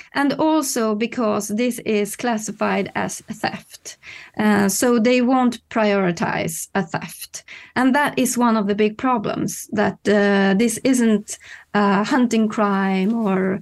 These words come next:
animal torture. So, um, that's also the reason why these men are killing. They know they will get away with it because the police won't do anything. So it's really, really hard. And it's also very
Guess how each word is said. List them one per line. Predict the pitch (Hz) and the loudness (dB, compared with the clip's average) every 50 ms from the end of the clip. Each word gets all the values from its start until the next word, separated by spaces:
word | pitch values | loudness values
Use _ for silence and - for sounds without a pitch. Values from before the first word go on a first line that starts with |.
| - - - - _ - | -10 -20 -20 -20 _ -2
animal | 233 240 240 233 233 233 220 214 208 202 | 0 2 2 4 4 4 4 4 2 2
torture. | 196 - 226 208 196 190 185 - - 180 180 - - - 196 208 | 0 0 0 0 0 0 -2 -4 -4 -4 -2 0 0 0 0 -2
So, | 208 - - - 240 226 220 220 220 226 220 | -2 -6 -4 -2 0 2 2 2 2 2 0
um, | 220 220 214 214 214 214 214 _ _ | 0 0 0 0 0 -2 -4 _ _
that's | - 190 214 269 294 285 254 | -6 -2 -2 -2 -2 -2 -2
also | 285 330 320 311 320 - 277 269 254 262 | 0 0 0 0 -2 -2 -2 -2 -2 -2
the | 220 254 254 | -2 -2 -2
reason | 254 262 269 262 269 269 254 | 0 0 -2 -2 -2 -2 -2
why | 240 240 240 233 | 0 0 0 -2
these | 208 233 240 226 - | -2 -2 -4 -2 -2
men | 262 262 254 254 247 | 0 0 0 0 0
are | 233 240 254 | 0 -2 -4
killing. | 269 269 - 349 349 311 233 - - - - - - - - - _ | -4 -4 -2 -2 0 0 -2 -2 -4 -6 -8 -10 -16 -20 -20 -12 _
They | - 262 | -2 0
know | 262 262 262 269 294 294 285 254 | 2 4 2 2 2 0 0 -2
they | 220 196 220 220 220 214 | 0 0 0 0 0 0
will | 214 214 214 214 208 | 0 2 0 0 0
get | 208 208 214 | -2 -2 -2
away | 208 214 208 220 233 269 | 0 0 -2 -2 -2 -2
with | 262 - - - - | -2 -4 -4 -6 -6
it | - - 160 - _ - _ | -8 -8 -10 -12 _ -8 _
because | - 208 - 190 190 165 | -4 -2 0 -2 0 -2
the | 175 | -2
police | 165 208 208 208 214 214 214 | 0 2 2 4 2 2 2
won't | - 214 202 196 196 | 2 2 2 2 0
do | - 262 277 277 | 0 0 0 0
anything. | 240 208 - 254 214 - - - - 220 202 220 214 - - - - - - - | 0 0 -2 -2 -4 -6 -6 -6 -2 -2 -2 -2 -4 -8 -16 -18 -18 -20 -20 -12
So | - - - - 233 233 226 | -10 -4 -2 2 2 4 2
it's | 233 226 240 | 2 2 2
really, | 269 302 294 285 277 277 | 0 2 2 2 2 2
really | 262 247 233 226 214 208 202 196 196 196 196 | 2 2 2 4 4 4 4 4 4 2 2
hard. | 196 208 - 226 190 - - - - - - - - - | 0 0 0 0 0 0 0 -4 -6 -8 -8 -12 -12 -6
And | - 226 226 233 220 220 - | -2 0 0 2 0 0 0
it's | 240 226 220 - _ | -4 -4 -4 -8 _
also | - 254 254 247 240 - 262 240 220 208 202 | 0 2 2 2 0 0 0 0 -2 -2 -6
very | - - 254 247 233 233 226 220 | -2 -2 0 2 2 2 0 0